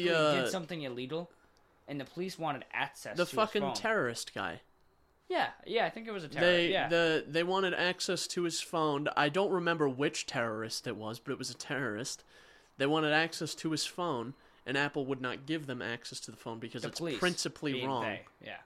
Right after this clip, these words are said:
Speaker 2: Yes, the, the police or the F B I or whatever, because it's principally wrong. And as much as I don't like terrorists, I kind of agree with what Apple said.
Speaker 1: Yeah.
Speaker 2: It's principally wrong to make a special,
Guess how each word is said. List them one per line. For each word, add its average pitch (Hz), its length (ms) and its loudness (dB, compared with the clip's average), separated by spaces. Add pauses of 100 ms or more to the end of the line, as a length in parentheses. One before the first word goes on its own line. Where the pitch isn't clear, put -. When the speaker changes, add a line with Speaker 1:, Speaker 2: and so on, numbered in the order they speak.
(120)
Speaker 2:
Yes, 139 480 2 (260)
the, 131 180 2
the 123 140 -6
police 139 400 -2
or 131 40 -10
the 120 120 -2
F 131 180 -4
B 127 120 -4
I 117 140 -2
or 113 40 -4
whatever, 110 380 0 (340)
because 135 300 -4
it's 117 120 -10
principally - 640 -4
wrong. 117 440 -4 (640)
And 143 400 2
as 139 160 0
much 160 240 -2
as 139 100 -4
I 123 80 2
don't 127 300 -2
like 117 240 -2
terrorists, 165 760 0
I 123 120 0 (100)
kind 147 480 -2
of 131 120 -2
agree 127 560 -2
with 123 360 -6
what 107 180 -4
Apple 107 300 -6
said. 110 340 -4 (400)
Speaker 1:
Yeah. 180 200 -4 (540)
Speaker 2:
It's 143 180 0
principally 170 760 -2
wrong 135 440 -2
to 131 200 -6
make 131 260 -4
a 131 100 -4
special, 156 840 -2